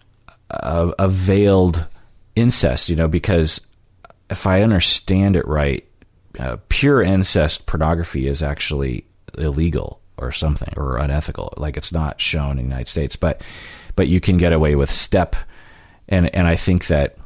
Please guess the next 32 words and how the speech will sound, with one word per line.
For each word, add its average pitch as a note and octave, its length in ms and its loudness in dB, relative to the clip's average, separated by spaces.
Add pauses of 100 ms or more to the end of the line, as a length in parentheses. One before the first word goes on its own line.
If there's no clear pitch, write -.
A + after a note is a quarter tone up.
(480)
for, D2+ 580 2 (360)
it's - 320 -2
coded F#2+ 640 2
as, D#2 420 -2
well, F2+ 560 2
you F2+ 80 0
know, C#2+ 280 0 (260)
we're G2 160 0
saying F3 360 2
step, D#2+ 500 -2
but D2 180 -4
it's, - 240 -10
you - 80 -8
know, C#2+ 120 -4
wink, D#2+ 280 0
wink, E2 220 -2
it's C#2 140 -8
actually C#2 500 -4
real, C#2 400 -2
you C2 80 -2
know? C#2+ 100 -2 (260)
And A#2+ 100 4
then, B2 80 2
of G#2+ 100 0
course, F2+ 300 2
they're D2+ 200 -2
actors, D2+ 460 -4
they're C2+ 140 -4
not C2+ 200 -4
really D2+ 240 2
related. B1+ 640 -2 (100)
Yeah, D2+ 180 -2